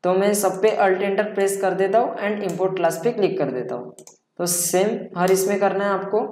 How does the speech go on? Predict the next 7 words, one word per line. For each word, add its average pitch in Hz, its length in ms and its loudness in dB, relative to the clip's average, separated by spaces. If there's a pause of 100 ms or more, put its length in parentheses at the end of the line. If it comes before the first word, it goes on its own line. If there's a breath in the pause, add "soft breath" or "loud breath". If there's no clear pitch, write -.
(2250)
import 160 420 0
class, 190 240 2 (2250)
import 180 360 0
class, 185 280 0 (1600)
enter, 160 360 2 (2000)
Alt 160 340 0
Enter, 190 220 2